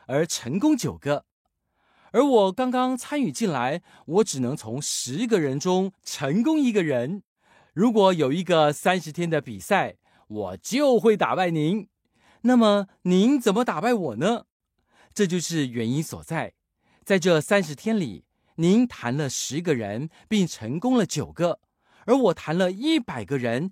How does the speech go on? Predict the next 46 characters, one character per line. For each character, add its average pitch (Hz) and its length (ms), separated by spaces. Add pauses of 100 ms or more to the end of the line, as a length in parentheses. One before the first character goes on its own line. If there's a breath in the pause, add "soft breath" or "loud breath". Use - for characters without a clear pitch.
(140 soft breath)
成 131 240
功 180 160
了 139 80
十 - 320
个。 156 240 (420)
我 143 640
打 123 380
败 196 220
了 170 120
您， 156 420 (580 soft breath)
是 - 200
不 302 80
是 262 140
很 170 180
聪 226 160
明？ 190 380 (680 soft breath)
这 214 120
是 180 180
聪 233 260
明 143 200
的 131 80
事， 151 320 (460 soft breath)
而 180 140
且 151 280
我 113 200
这 269 140
么 202 140
做 180 340 (140 soft breath)
有 151 160
两 170 200
个 107 100
原 87 220
因。 190 300 (540 soft breath)
我 160 200
真 311 300
心 311 220
想 - 240
要 220 100
胜 277 260
利， 165 320 (600)
但 262 160
是 240 340 (140)
我 110 180
这 302 220
么 247 140
做 151 360